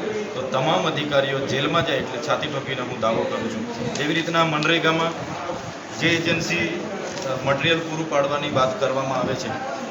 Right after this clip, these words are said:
પંચાયતને પાંચ લાખ સુધીના કામો કરવાની સર-, ગુજરાત સરકારનો પરિપત્ર હોવા છતાં નર્મદા જિલ્લા વહીવટી તંત્ર દ્વારા બહારની એજન્સીને અહીં લાવી મટીરિયલ પૂરું પાડવાના નામે એને કામ આપવામાં આવે છે અને એક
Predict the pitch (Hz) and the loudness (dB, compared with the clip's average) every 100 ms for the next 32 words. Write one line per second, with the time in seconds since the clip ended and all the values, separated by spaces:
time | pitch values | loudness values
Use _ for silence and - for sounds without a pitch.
0 | 135 143 147 170 170 131 160 135 139 147 | 0 0 2 2 2 0 -2 2 0 2
1 | 156 - 139 139 143 131 127 139 135 135 | -2 -2 -6 -4 -2 0 0 0 0 0
2 | 127 131 131 117 110 - 117 - 117 127 | 2 2 0 -4 -6 -4 -4 -6 -4 0
3 | 139 127 117 127 117 117 113 135 135 - | 2 4 2 2 -2 -2 -2 -2 -2 -2
4 | 120 135 135 - 123 160 113 - - - | -2 0 0 0 0 2 2 -2 -8 -8
5 | - 110 135 147 165 170 147 147 139 131 | -8 0 2 2 4 2 2 2 2 2
6 | 131 131 131 135 151 143 139 120 131 120 | -2 -2 -2 -4 -4 -4 -2 -2 0 0
7 | 113 - - - - 104 113 131 156 175 | 0 -4 -10 -12 -12 -2 4 4 4 0
8 | 156 143 143 147 139 139 143 135 135 139 | 0 -2 -4 -4 -2 -2 -2 -2 2 4
9 | 147 139 - - - 117 135 165 180 - | 4 2 -2 -6 -4 0 0 2 2 0
10 | 156 - 139 135 131 131 123 127 123 113 | -4 0 2 4 2 0 0 -2 -4 -6
11 | - - - 127 123 160 156 143 147 151 | -10 -12 -8 -6 0 2 2 2 0 -2
12 | 143 143 147 143 160 147 139 139 - 170 | 0 -2 -2 -4 -4 -4 -4 -4 0 2
13 | 180 | 2